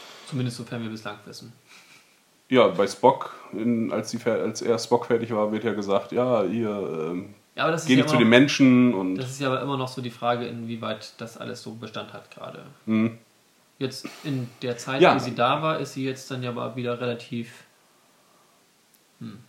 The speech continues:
Speaker 2: Ist witzig,
Speaker 1: emotio-,
Speaker 2: genau, emotional.
Speaker 1: emotionsgeladen auch wieder. Also handelt ja auch emotional, aber trotzdem
Speaker 2: Sie hat auch ein paar
Speaker 1: Richtig.
Speaker 2: vulkanische Eigenschaften, wie zum Beispiel,
Speaker 1: Ja.
Speaker 2: dass sie den Sturm auf die Sekunde genau vorhersagt.
Speaker 1: Ja, zumindest es ausdrückt.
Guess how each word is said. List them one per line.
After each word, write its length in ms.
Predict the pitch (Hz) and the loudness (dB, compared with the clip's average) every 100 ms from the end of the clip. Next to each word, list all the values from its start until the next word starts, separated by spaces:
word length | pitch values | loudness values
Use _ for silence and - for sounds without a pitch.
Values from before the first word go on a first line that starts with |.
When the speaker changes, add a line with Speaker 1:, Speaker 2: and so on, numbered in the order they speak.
| _ | _
Speaker 2:
Ist 200 | 123 - | -6 2
witzig, 280 | 147 175 151 | 2 4 8
Speaker 1:
emotio-, 400 | 143 147 - 135 | 8 6 0 -4
Speaker 2:
genau, 340 | 110 131 117 | 2 4 6
emotional. 400 | - 135 131 123 | 4 2 4 4
Speaker 1:
emotionsgeladen 720 | 131 139 143 156 156 170 175 170 | 6 4 2 0 -2 -4 -8 -8
auch 280 | - - | -10 -10
wieder. 420 | - 160 165 202 247 _ - - | -8 -6 -6 -8 -12 _ -20 -12
Also 440 | 120 123 - 87 | -10 -8 -10 -12
handelt 300 | 131 156 151 | -10 -8 -8
ja 100 | - | -8
auch 240 | 127 135 - _ _ _ _ - | -8 -8 -12 _ _ _ _ -8
emotional, 760 | 139 139 - 131 123 127 151 - | -6 -6 -8 -8 -6 -6 -8 -8
aber 180 | 123 127 | -4 -4
trotzdem 680 | - 143 - 147 143 135 139 - _ _ _ _ _ _ _ _ _ _ _ _ _ _ _ | -4 -6 -6 -4 -6 -6 -10 -18 _ _ _ _ _ _ _ _ _ _ _ _ _ _ _
Speaker 2:
Sie 100 | 117 | 0
hat 80 | 139 | 2
auch 160 | 170 | 2
ein 120 | - 131 | 0 4
paar 140 | 165 151 | 6 6
Speaker 1:
Richtig. 100 | 143 | 6
Speaker 2:
vulkanische 320 | 139 127 - - | 6 6 6 4
Eigenschaften, 840 | 110 107 - - - - 82 92 | 4 2 0 -4 -6 -8 -6 -6
wie 120 | 113 | -2
zum 100 | 127 | 2
Beispiel, 180 | 120 117 | 2 4
Speaker 1:
Ja. 60 | |
Speaker 2:
dass 80 | 117 | 2
sie 80 | 117 | 2
den 160 | 110 104 | 0 0
Sturm 340 | - 131 131 | 6 8 8
auf 140 | - | 4
die 60 | - | -2
Sekunde 480 | 101 104 135 156 143 | -4 0 2 4 4
genau 400 | 127 117 120 123 | 4 6 4 4
vorhersagt. 1000 | - 110 113 120 123 120 120 127 127 - | 2 0 4 2 2 2 2 0 -4 -4
Speaker 1:
Ja, 160 | 131 | -4
zumindest 520 | 123 135 127 127 117 127 | -2 -4 -2 -4 -6 -12
es 120 | - | -10
ausdrückt. 640 | 110 113 - 110 101 - | -8 -8 -10 -14 -14 -20